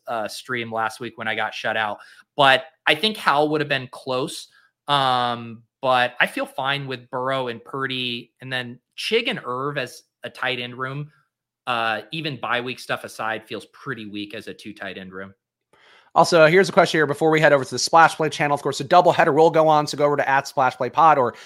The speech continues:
Speaker 2: stick on this YouTube channel and you'll get redirected the second we end here. But Pete, of course, for your eleven dollar monthly perks,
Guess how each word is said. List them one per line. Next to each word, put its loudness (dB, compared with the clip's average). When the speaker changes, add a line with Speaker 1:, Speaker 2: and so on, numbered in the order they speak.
Speaker 2:
stick 2
on 8
this -6
YouTube -6
channel -2
and -4
you'll -4
get -4
redirected -4
the -14
second -6
we -6
end -6
here. 0
But -18
Pete, 4
of -4
course, 2
for -4
your 4
eleven 4
dollar 6
monthly -2
perks, 0